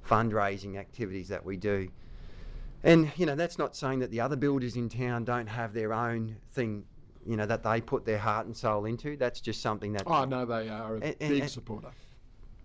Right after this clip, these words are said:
Speaker 1: But you, you go around and, you know, we all know that,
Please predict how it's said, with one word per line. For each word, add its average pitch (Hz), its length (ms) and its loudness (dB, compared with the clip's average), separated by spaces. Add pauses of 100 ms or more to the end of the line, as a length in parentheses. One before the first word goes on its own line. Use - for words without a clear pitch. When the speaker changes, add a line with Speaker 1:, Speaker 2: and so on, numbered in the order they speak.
(180)
Speaker 1:
But 143 180 4
you, 156 180 8
you 151 140 2
go 175 240 2
around 123 500 2 (460)
and, 110 400 0
you 127 60 2
know, 120 200 0
we 151 360 2
all 151 180 2
know 113 380 -2
that, 101 240 -2